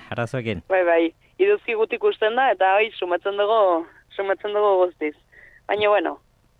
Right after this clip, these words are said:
Speaker 2: i-, iten zara ere, bai, eta, eta egia erran, ba, bueno, ohitzen zara, eta, eta egunez funtzionatzen duzu, eta, eta atxetan, pues, lotara.
Speaker 1: Bueno, ba, hoi, hoi ere ez da txarra, hola, hor da honiz baitire,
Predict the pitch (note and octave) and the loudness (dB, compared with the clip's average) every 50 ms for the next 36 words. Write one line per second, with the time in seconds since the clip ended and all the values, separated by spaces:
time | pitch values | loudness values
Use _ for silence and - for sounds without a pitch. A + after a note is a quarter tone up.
0 | _ _ _ _ - - A3+ A#3 A3+ - A3 G#3 A#3 A3 G#3 - F#3+ F3 F3+ F3 | _ _ _ _ -6 -6 -4 -4 -4 -4 -4 -2 -2 -2 0 0 2 2 2 2
1 | E3 E3 E3+ G3+ B3 C4+ G#3 E3 - D#3+ D3+ D#3 D3+ - D#3+ - D#3 D#3 D#3 D#3+ | 2 2 2 2 2 2 2 2 2 2 2 2 0 -2 -4 -4 -2 -2 0 0
2 | E3 E3 E3+ F3 E3+ D#3+ D3+ D3+ D3 D3 D3+ D#3 - E3+ F3 F3 - F#3+ F#3 F3+ | 0 0 0 0 -2 -2 -4 -6 -6 -8 -10 -10 -8 -6 -6 -4 -4 -4 -4 -4
3 | E3+ F3+ F3 F3 G3 A#3 C4 A3+ F3+ D3+ D#3+ D#3+ D#3 D3+ D3+ D3+ D3+ D#3+ D#3 - | 0 0 2 2 4 2 2 2 0 0 0 0 0 0 0 -2 -4 -6 -4 -2
4 | E3+ E3+ F3 F#3 F3+ E3+ D#3+ - F3 E3+ E3+ F3 F3+ F3 E3+ - F#3 G3 G#3+ - | 0 0 2 0 0 -2 -4 -4 -6 -6 -4 -2 -2 -2 -4 -4 -6 -8 -6 -4
5 | D#4 E4+ - F3+ E3+ D#3+ D3 C#3+ - _ _ _ _ _ _ _ _ _ - E3 | -4 -6 -4 -6 -10 -12 -12 -16 -20 _ _ _ _ _ _ _ _ _ -6 -4
6 | E3 - E3+ E3 E3 - F3+ E3+ G3 G#3 G3+ F3 E3 D#3+ D#3+ F3+ F3+ - D#3+ E3 | -2 0 0 0 0 -2 -4 -6 -6 -6 -6 -8 -12 -8 -6 -6 -6 -6 -6 -8
7 | F#3+ G#3+ _ _ _ _ _ _ _ _ _ _ - F#2+ F#2 F2+ G#2+ C#3 C#3+ F#2+ | -10 -10 _ _ _ _ _ _ _ _ _ _ -16 -14 -10 -8 -8 -8 -8 -10
8 | D2+ D2 D2+ C#2+ - - _ _ _ _ - - _ _ - D2 - G2 F#2+ A2 | -10 -12 -14 -18 -20 -20 _ _ _ _ -20 -20 _ _ -10 -8 -6 -4 -4 -4
9 | G#2+ - - - A2+ A2 G#2+ G#2 G#2 G#2 G2 - G#2+ F#2+ - - A#2+ B2+ D3 D#3+ | -4 -6 -6 -8 -6 -6 -4 -4 -4 -4 -6 -6 -8 -8 -6 -6 -2 0 0 0
10 | D#3+ C#3+ - - - - A2 G#2 A2 A2 G#2+ G2 - - _ _ - - - - | 0 -2 -4 -10 -16 -14 -10 -6 -4 -4 -4 -6 -8 -12 _ _ -20 -20 -20 -20
11 | - _ - _ _ _ _ _ _ - A2 A2 A2 B2+ B2 B2+ C3 A#2+ - C3 | -20 _ -20 _ _ _ _ _ _ -6 -6 -2 0 0 0 0 -2 -2 -2 -2
12 | A#2+ A2+ - B2+ C3+ D#3+ F#3+ | -2 -2 0 0 0 0 0